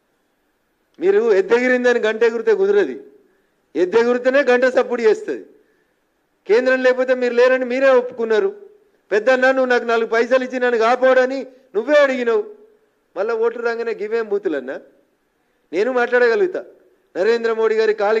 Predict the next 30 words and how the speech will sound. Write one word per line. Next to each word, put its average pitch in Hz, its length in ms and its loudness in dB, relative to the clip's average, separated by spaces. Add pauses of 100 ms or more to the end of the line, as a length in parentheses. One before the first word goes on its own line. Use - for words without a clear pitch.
గోటి 233 260 2
కూడా 240 200 2
మీరు 214 180 -2
సరిపోగలరు, 214 560 2 (720)
సరిపోలేరు 226 640 2 (260)
అని 202 140 -8
నేను 196 180 -2
అనగలుగుతా. 190 440 -4 (500)
కానీ 165 140 -10
నాకు 185 180 -4
సంస్కారం 185 420 -2
అడ్డం 165 240 -6
వస్తుందన్న 156 480 -10
నేను 143 160 -8
అనదలుచుకోలేదు 143 680 -10
మిమ్మల్ని. 92 300 -20 (540)
మీరు 208 220 -2
కూడా 208 160 0
అనకండి 220 400 -2
అని 185 120 -4
చెప్పి 190 240 -8
మీకు 170 180 -8
విజ్ఞప్తి 156 380 -12
చేస్తా 135 220 -12 (100)
ఉన్నాం, 95 200 -20 (720)
సవినయంగా 226 540 0
చెప్తా 190 240 -2 (100)
ఉన్నాం, 135 200 -10 (600)
మంచి 196 320 -4
భాషలో 226 300 2